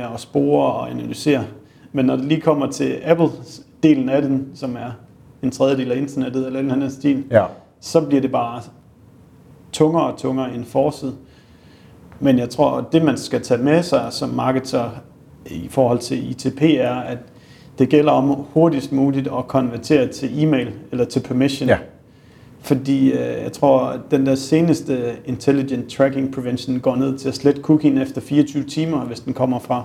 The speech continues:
Speaker 1: et reklamenetværk.
Speaker 2: Ja.
Speaker 1: Det vil sige, hvis din købsrejse er længere end en dag,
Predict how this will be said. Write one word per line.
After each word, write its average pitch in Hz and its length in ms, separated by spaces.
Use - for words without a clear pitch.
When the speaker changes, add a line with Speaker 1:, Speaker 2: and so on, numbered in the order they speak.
Speaker 1:
et 123 140
reklamenetværk. 123 800
Speaker 2:
Ja. 101 80
Speaker 1:
Det 135 120
vil 123 80
sige, 131 120
hvis 127 140
din 127 220
købsrejse 127 520
er 127 40
længere 131 360
end 120 80
en 120 120
dag, 147 280